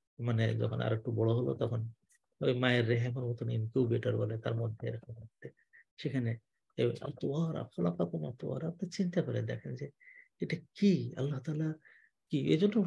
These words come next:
মানে, এইসব শব্দগুলো যখন আল্লাহ তাআলা বলেন, তারপরে শেষে যে ওই কথাটা আসে, "ফাকাউ লাহু সাজিদিন", "ফেরেশতারা সেজদা দাও", মানে কি? ইয়া কি সৃষ্টি!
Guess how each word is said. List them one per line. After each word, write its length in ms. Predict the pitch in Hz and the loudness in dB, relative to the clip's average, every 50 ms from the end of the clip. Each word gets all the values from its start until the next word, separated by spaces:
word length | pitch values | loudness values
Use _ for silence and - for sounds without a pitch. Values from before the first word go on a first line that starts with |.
| - - | 2 2
মানে, 140 | 170 170 180 170 - | 2 4 4 2 0
এইসব 220 | 147 139 - - 170 | -4 -6 -4 -4 -6
শব্দগুলো 540 | - - - 120 123 120 135 139 160 170 175 | -4 -2 -4 -4 0 0 0 2 4 4 4
যখন 180 | 175 170 180 180 | 4 4 4 2
আল্লাহ 180 | 170 160 156 156 | 0 0 -2 -2
তাআলা 200 | - - - 123 | -2 -4 -2 0
বলেন, 240 | 131 139 - - 139 - _ _ - - - _ - _ _ - | 0 0 0 -2 -4 -6 _ _ -20 -20 -20 _ -20 _ _ -4
তারপরে 260 | 135 135 143 147 135 | -2 0 0 0 0
শেষে 260 | 131 - 139 127 - 131 | 0 -2 -4 -2 -2 0
যে 140 | 131 135 131 127 123 127 - _ _ _ _ _ - | 2 4 4 4 2 0 -6 _ _ _ _ _ 4
ওই 100 | 143 123 120 | 4 4 4
কথাটা 340 | 135 127 117 135 139 - 139 123 | 2 -2 -2 -2 -4 -4 -4 -4
আসে, 320 | 117 120 113 - - 131 127 120 - _ _ - - _ - - | -4 -4 -4 -4 -4 -4 -6 -6 -8 _ _ -20 -20 _ -2 -2
"ফাকাউ 440 | 135 - 139 123 113 131 135 151 | -2 2 2 2 4 4 4 4
লাহু 260 | 143 139 131 135 165 170 | 2 0 0 -2 -4 -4
সাজিদিন", 640 | - - - 156 123 123 139 143 135 160 175 160 - - _ _ _ _ _ - | -4 -4 -4 -4 -4 -4 -4 -2 2 4 4 4 4 0 _ _ _ _ _ 4
"ফেরেশতারা 440 | - 143 - 156 - - 202 202 139 | 6 8 8 8 4 4 2 2 4
সেজদা 360 | - - 175 165 151 160 151 | 4 6 6 6 8 8 4
দাও", 180 | 143 139 143 151 156 | 4 4 2 2 4
মানে 220 | 185 214 196 156 123 | 4 4 4 4 0
কি? 140 | - - 131 - _ _ _ _ _ _ _ _ - | 0 -4 -8 -10 _ _ _ _ _ _ _ _ 8
ইয়া 160 | 202 226 233 - - - - | 12 12 12 12 10 2 -4
কি 180 | - 196 214 220 | 4 6 8 8
সৃষ্টি! 560 | 190 - - - - 180 175 - - - - | 8 6 2 2 2 2 2 2 0 -4 -8